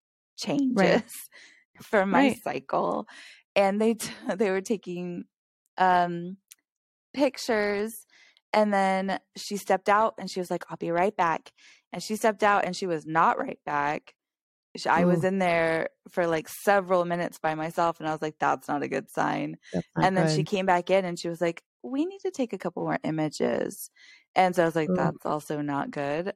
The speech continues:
Speaker 1: Um, so they took some more. They adjusted me and, like, got me in the exact right position they wanted to get.
Speaker 2: Yeah.
Speaker 1: And then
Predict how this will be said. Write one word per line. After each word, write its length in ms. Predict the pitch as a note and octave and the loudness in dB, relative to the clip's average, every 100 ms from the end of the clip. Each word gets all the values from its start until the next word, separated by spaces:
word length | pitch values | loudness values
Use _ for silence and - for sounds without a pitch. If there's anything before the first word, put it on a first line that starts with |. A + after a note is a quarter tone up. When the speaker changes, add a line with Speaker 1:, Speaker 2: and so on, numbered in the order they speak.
| - | -2
Speaker 1:
Um, 640 | E3+ F3 F3 F3 E3+ F3 - | 2 4 4 2 -2 -10 -14
so 160 | - F#3 | -4 -2
they 100 | E3+ | 0
took 180 | E3+ F#3+ _ _ - | -2 -6 _ _ -20
some 320 | - G#3+ G3+ | -4 -2 2
more. 300 | E3 D#3 F3 | 2 2 2
They 140 | E3+ | 2
adjusted 580 | E3+ - E3+ - F#3 F3 | 2 2 2 0 -6 -4
me 280 | F3+ F#3 F#3 | -4 -4 -2
and, 140 | E3 | -2
like, 280 | D#3 D3+ - D#3+ | -2 -4 -8 -4
got 220 | D#3 - | 0 0
me 160 | E3 D#3+ | -2 -4
in 120 | D#3 | -6
the 80 | D#3 | -6
exact 340 | D3 D#3+ - | -2 -2 -2
right 160 | E3+ - | -4 -4
position 360 | E3+ E3+ E3 | -6 -4 -4
they 120 | D#3 D#3 | -4 -2
wanted 340 | D#3+ D#3 D#3 | -2 -2 -6
to 60 | D#3+ | -2
get. 340 | F3 D3+ D3+ - - - - - - - | 2 2 0 -4 -20 -20 -20 -20 -20 -8
Speaker 2:
Yeah. 340 | F3 E3+ E3+ E3 _ _ - | -4 -2 -2 -4 _ _ -2
Speaker 1:
And 200 | G#3+ G#3 | 0 4
then 360 | F#3+ F#3+ F#3+ | 4 4 2